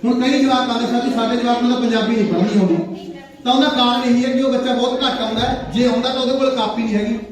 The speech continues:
ਹੁਣ ਆਹ ਕਈ ਬੱਚੇ ਇਹੋ ਜਿਹੇ ਨੇ ਜਿਨ੍ਹਾਂ ਕੋਲ ਕਾਪੀ ਨਹੀਂ ਹੁੰਦੀ, ਪੈਨਸਿਲ ਹੀ ਨਹੀਂ ਹੁੰਦੀ। ਰੋਜ਼ ਕਹਿ ਦਿੰਦੇ ਨੇ, ਅਸੀਂ ਆਪਦੇ ਵੱਲੋਂ ਵੀ ਕਿੰਨਾ ਕੁ ਚਿਰ ਦੇਈ ਚੱਲੀਏ,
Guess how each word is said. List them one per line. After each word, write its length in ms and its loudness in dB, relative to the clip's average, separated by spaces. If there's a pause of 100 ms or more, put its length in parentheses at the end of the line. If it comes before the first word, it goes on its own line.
(320)
ਹੁਣ 120 -2
ਆਹ 200 -2
ਕਈ 240 2
ਬੱਚੇ 180 2
ਇਹੋ 100 2
ਜਿਹੇ 100 2
ਨੇ 100 0
ਜਿਨ੍ਹਾਂ 240 -2
ਕੋਲ 160 0
ਕਾਪੀ 300 -2
ਨਹੀਂ 120 2
ਹੁੰਦੀ, 220 -2 (560)
ਪੈਨਸਿਲ 360 0
ਹੀ 40 6
ਨਹੀਂ 120 8
ਹੁੰਦੀ। 260 2 (200)
ਰੋਜ਼ 240 2
ਕਹਿ 240 -2
ਦਿੰਦੇ 280 0
ਨੇ, 180 0
ਅਸੀਂ 120 -2
ਆਪਦੇ 220 0
ਵੱਲੋਂ 220 2
ਵੀ 80 4
ਕਿੰਨਾ 260 2
ਕੁ 80 -2
ਚਿਰ 120 0
ਦੇਈ 120 2
ਚੱਲੀਏ, 320 -2